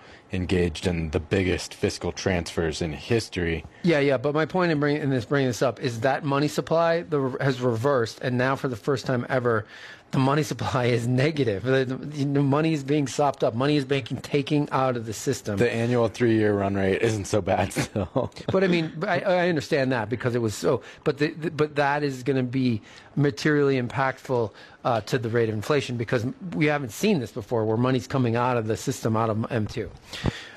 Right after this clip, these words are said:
Speaker 2: All right, uh, here we go. My, let's tackle some emails. My wife and I are wondering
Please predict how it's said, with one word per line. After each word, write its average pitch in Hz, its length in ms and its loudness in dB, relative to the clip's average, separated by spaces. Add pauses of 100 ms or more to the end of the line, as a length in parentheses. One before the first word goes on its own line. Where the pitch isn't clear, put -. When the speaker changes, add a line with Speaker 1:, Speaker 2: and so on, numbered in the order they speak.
(100)
Speaker 2:
All 156 100 4
right, 127 260 0 (220)
uh, 127 800 2
here 139 160 0
we 127 80 2
go. 104 340 -2
My, 147 160 2
let's 151 480 -2
tackle 135 240 0
some 131 160 -2
emails. 117 340 2
My 147 140 2
wife 160 400 2
and 202 80 -2
I 196 120 2
are 190 100 2
wondering 143 520 2